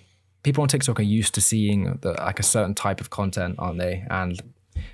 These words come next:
it just inherently allows for this specific, like, handmade sort of authentic, like, on the go feel. And there's more of that. There's, like, you know, I bet when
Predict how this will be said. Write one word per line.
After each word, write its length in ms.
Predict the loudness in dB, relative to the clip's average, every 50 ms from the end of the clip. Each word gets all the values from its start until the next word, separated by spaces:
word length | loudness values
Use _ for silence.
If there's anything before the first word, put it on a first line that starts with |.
| -18 -12 -4
it 300 | -2 0 0 0 -2 -6 _ _ _ _ _ -4
just 160 | -2 -2 0
inherently 1000 | 2 2 2 2 4 4 4 4 4 2 0 -2 -2 -2 -2 -2 -2 -4 -6 -8 _ _ _ _ _ _ _ _ _ _ _
allows 540 | 0 2 2 2 4 2 2 2 2 0 -2
for 140 | -2 -2
this 400 | -2 -2 -2 -2 -2 -2 -4 -6 -6 _
specific, 840 | -4 -2 0 0 0 0 0 0 0 0 -2 -2 -2 -4 -10 -16 -16 -16 -18 -20 -20 _ _ _ _ _ _ -8 -8 _ -4
like, 180 | -2 -2 -2 -2
handmade 880 | -4 -2 0 2 2 4 4 2 2 2 2 2 2 2 2 2 0 0
sort 340 | 0 0 0 0 0 0 -2
of 80 | -2
authentic, 560 | -2 0 0 2 2 2 2 2 0 0 -2
like, 320 | -2 -2 -4 -4 -8 -12 _ _ -20 -20 -20 -20 _ _ _ _ _
on 140 | -2 0 2
the 80 | 0 0
go 320 | 2 2 2 2 2 2
feel. 580 | 0 -2 -2 -2 0 0 0 -2 -4 -4 -6 -8 -8 -4
And 460 | -2 0 0 0 0 0 -2 -4 -8 -10 -18 _ _ _ _ _ -20 -20 _ _ _ _
there's 320 | -20 -12 -2 -2 0 2 2
more 340 | 2 4 4 4 4 4 2
of 100 | 0 0
that. 280 | 0 0 0 0 -2 -2
There's, 140 | -2 0 0 0 -2 0 -2
like, 240 | -2 -2 0 -2 0
you 60 | 0
know, 80 | 2
I 80 | 2 0
bet 260 | 0 0 -2 -2 0
when 200 | 0 -2 -2 -2